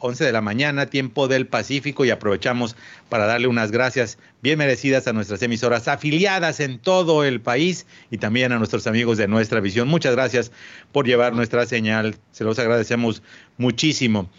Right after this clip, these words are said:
Y bueno, Rafael Borrás, por favor, si gustas compartir tu número telefónico,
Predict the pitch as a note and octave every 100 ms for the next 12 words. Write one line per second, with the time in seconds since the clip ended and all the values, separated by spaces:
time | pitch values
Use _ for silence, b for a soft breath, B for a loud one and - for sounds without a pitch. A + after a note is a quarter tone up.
0 | B A#2+ C3 F3 D#3+ D3+ F3 E3 E3+ F3+
1 | E3+ D#3 C#3+ D3 F3+ - b _ - D3
2 | E3 D#3+ C#3+ C3 B2 D#3+ D#3+ D3 D3+ B2+
3 | B2 A#2 D3+ D3 D#3+ D#3+